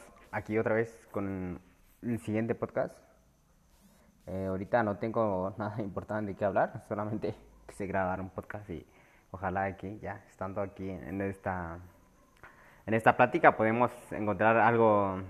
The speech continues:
algo relevante, ¿no? Para poder contarte el día de hoy. Eh,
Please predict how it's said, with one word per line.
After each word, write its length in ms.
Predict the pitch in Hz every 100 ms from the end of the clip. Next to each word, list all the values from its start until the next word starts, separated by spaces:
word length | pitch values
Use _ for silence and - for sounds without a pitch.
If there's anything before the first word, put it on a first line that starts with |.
| 98 -
algo 180 | 113 123
relevante, 480 | 117 101 107 127 98
¿no? 160 | 104 127 - - - -
Para 260 | 87 85 -
poder 280 | 90 98
contarte 360 | 98 90 101 -
el 80 | 95
día 140 | 104
de 100 | 98
hoy. 160 | 110 120 - - _ - - - -
Eh, 540 | 92 95 92 92 90